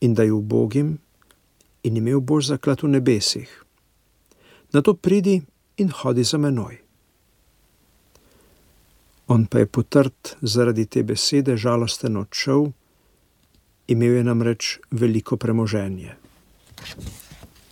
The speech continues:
Tedaj se je Jezus ozrl okrog in rekel svojim učencem: „Kako težko bodo tisti, ki imajo bogastvo, prišli v Božje kraljestvo.“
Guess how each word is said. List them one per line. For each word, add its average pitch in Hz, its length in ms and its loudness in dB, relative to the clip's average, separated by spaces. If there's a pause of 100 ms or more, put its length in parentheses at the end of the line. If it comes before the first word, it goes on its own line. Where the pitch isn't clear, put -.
(1200)
Tedaj 208 280 4
se - 200 2
je 123 180 4
Jezus 160 300 -2
ozrl 127 300 0
okrog 185 340 -2
in 117 100 2
rekel 147 240 0
svojim 120 300 -2
učencem: 147 640 -2 (920)
„Kako - 260 -4
težko - 480 0
bodo 185 200 6
tisti, - 480 -2
ki - 140 -2
imajo 139 300 2
bogastvo, 143 680 -2
prišli 123 480 -4
v 151 60 4
Božje 120 380 -2
kraljestvo.“ 120 720 -4